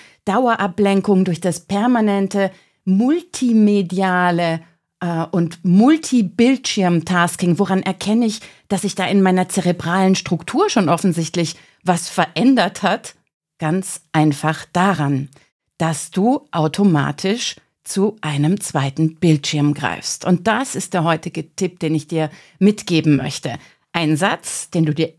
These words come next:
immer sagen kannst, wenn du dich dabei ertappst, dass du zum zweiten Bildschirm greifst. Und der Satz lautet, „Entweder volle Aufmerksamkeit oder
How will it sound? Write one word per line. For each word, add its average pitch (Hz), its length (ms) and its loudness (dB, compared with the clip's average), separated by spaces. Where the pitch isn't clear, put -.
immer 311 320 0
sagen 233 320 -2
kannst, 226 420 -2
wenn 175 160 2
du 160 80 0
dich 151 160 -4
dabei 151 300 0
ertappst, - 600 -6
dass 165 120 -4
du 175 100 -4
zum 170 220 -2
zweiten 160 400 -2
Bildschirm 147 440 0
greifst. - 400 -12
Und 160 140 -2
der 160 100 0
Satz 175 300 -2
lautet, 247 480 0
„Entweder 185 400 0
volle 175 320 2
Aufmerksamkeit 156 960 0
oder 165 260 0